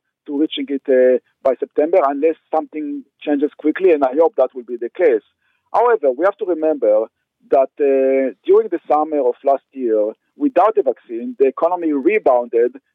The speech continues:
by forty percent because the number of cases was very low. It was about three, four hundred,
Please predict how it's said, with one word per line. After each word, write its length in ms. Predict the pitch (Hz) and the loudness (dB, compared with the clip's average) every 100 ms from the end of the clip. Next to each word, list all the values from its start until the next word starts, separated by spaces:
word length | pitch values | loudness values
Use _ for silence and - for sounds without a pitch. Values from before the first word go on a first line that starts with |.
| - | -4
by 100 | 127 - | -4 0
forty 260 | 175 - 170 | 0 0 -2
percent 460 | 151 139 131 90 - _ _ _ _ _ - | -4 -2 -2 -4 -10 _ _ _ _ _ -10
because 360 | - 170 165 160 | -2 2 0 0
the 120 | 160 | -2
number 280 | 165 196 196 | 0 2 0
of 100 | - | 0
cases 280 | 175 175 156 139 | -4 -4 -8 -2
was 160 | 143 - _ _ | -2 -2 _ _
very 280 | 156 175 165 | 2 2 2
low. 220 | 139 143 | 2 2
It 120 | 143 | 2
was 140 | 127 120 | -4 -4
about 240 | 131 127 - | -2 -2 -6
three, 160 | 156 147 | -10 -8
four 180 | 143 135 | -2 0
hundred, 280 | 131 131 127 | 0 -2 -6